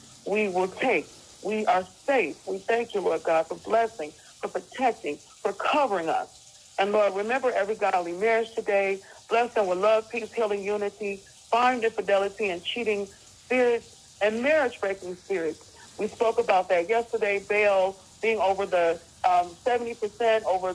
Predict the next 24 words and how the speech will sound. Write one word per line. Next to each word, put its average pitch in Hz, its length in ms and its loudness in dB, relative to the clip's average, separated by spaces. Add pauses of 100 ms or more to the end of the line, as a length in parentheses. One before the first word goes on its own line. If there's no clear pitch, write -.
uh, 175 160 4
the 175 180 -6
divorce 208 580 -2
rate, 202 360 2 (320)
being 208 200 0
over 196 260 2
all 190 180 4
the 196 80 -2
divorces. 196 680 -2 (300)
Father, 285 240 2
we 285 120 -2
pray 277 220 0
that 226 240 -4
you 247 80 -4
will 196 140 -2
bless, 214 460 2
heal, 214 220 -2
deliver, 185 500 -2 (280)
and 185 160 -4
break 240 200 0
free 254 280 -4
these 202 240 -6
marriage-breaking 190 640 -2
spirits 180 560 -2